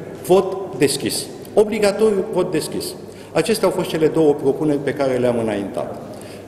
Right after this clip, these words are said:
Sigur că am solicitat imediat, când am pus pe ordinea de zi acest proiect de hotărâre a Camerei Deputaților, și procedură de urgență. Din păcate, majoritatea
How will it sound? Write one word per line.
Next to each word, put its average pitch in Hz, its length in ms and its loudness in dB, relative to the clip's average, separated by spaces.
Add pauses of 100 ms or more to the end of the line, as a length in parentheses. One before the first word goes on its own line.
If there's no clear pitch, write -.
Sigur 220 300 4
că 180 80 6
am 175 100 6
solicitat 160 680 2
imediat, 139 680 4
când 123 300 0 (140)
am 113 240 0
pus 143 140 2
pe - 120 0
ordinea 123 360 4
de 117 160 4
zi 117 340 2 (100)
acest 117 380 -2
proiect 120 480 4
de 117 160 6
hotărâre 113 600 2 (120)
a 104 120 -4
Camerei 110 300 2
Deputaților, 180 680 0 (200)
și - 160 -2
procedură 180 560 2
de 175 120 4
urgență. 147 500 2 (880)
Din 196 160 6
păcate, 151 600 4 (1400)
majoritatea 160 840 6